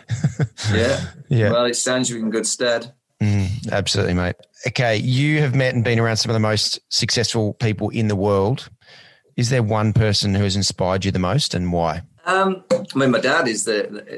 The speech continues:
Speaker 2: is the one who, who inspired me, but that's such an obvious answer. Sir Alex Ferguson is the best leader,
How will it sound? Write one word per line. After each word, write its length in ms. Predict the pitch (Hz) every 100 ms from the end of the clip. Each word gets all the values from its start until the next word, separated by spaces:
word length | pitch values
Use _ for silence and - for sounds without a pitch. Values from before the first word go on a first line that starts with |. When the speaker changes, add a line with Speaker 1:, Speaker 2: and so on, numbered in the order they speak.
| -
Speaker 2:
is 180 | 98
the 80 | 101
one 260 | 101 123 113
who, 180 | 98 98
who 200 | 104 101 98
inspired 460 | 92 - 107 107
me, 300 | 98 92 95 -
but 140 | 110
that's 240 | 117 - - - - - -
such 180 | 123 107
an 60 |
obvious 360 | 101 95 95 -
answer. 420 | 110 104 107 104
Sir 160 | - 143
Alex 280 | 139 120 -
Ferguson 480 | 120 110 - -
is 120 | 95 92
the 80 |
best 260 | 95 101 -
leader, 480 | 95 95 90 90